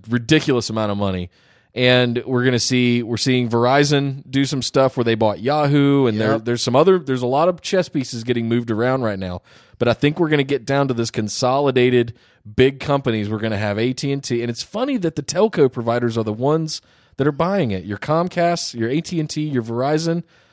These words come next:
Speaker 1: Uh, o-, o-, is T-Mobile gonna buy some, you know, are they gonna buy C B S? I, I don't know. But I, why the telco providers are interested in this, and I think it has to do with the data.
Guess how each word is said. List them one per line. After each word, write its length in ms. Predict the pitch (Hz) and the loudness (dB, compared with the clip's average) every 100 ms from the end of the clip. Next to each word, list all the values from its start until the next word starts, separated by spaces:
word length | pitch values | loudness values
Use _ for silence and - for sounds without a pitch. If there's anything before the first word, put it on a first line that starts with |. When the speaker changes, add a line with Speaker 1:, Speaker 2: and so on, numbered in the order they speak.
| _ | _
Speaker 1:
Uh, 320 | - 123 113 110 | 0 4 4 2
o-, 240 | 92 113 120 | -2 -6 -10
o-, 120 | - | -10
is 140 | 113 - | -10 -8
T-Mobile 460 | 120 131 131 170 | -6 2 2 2
gonna 180 | 160 151 | 2 -2
buy 360 | 135 147 160 160 | 0 0 2 0
some, 540 | - 151 156 151 156 _ | 0 0 0 -2 -6 _
you 120 | 135 | -2
know, 100 | 117 | 0
are 60 | 107 | 0
they 80 | 104 | 0
gonna 120 | 123 | 2
buy 140 | 131 120 | 2 0
C 200 | - 131 | 0 0
B 160 | 120 | 2
S? 300 | 139 214 - | 2 0 -4
I, 380 | 107 110 95 110 | -8 -8 -4 -2
I 20 | |
don't 120 | 147 | -2
know. 240 | 95 90 120 _ - _ _ - | -2 -4 -4 _ -20 _ _ 0
But 200 | 170 170 | 2 2
I, 120 | 185 170 180 - | -2 -4 -16 -16
why 460 | 131 131 156 196 | -14 0 2 2
the 80 | 175 | 0
telco 360 | 156 185 185 139 | 0 0 2 2
providers 400 | 135 131 131 123 | 2 0 0 0
are 120 | 123 | -2
interested 400 | 139 131 - 147 | -2 -6 -6 -2
in 100 | 175 | 0
this, 180 | 135 120 | -2 -2
and 120 | 123 | -4
I 40 | |
think 220 | 123 139 139 | -4 -4 -4
it 100 | - | -2
has 280 | 151 151 - | 0 0 -2
to 100 | 131 | -4
do 240 | 143 151 | 0 2
with 280 | 123 117 110 | 2 0 0
the 80 | 110 | -6
data. 640 | 107 - 156 151 95 | -6 -2 2 2 0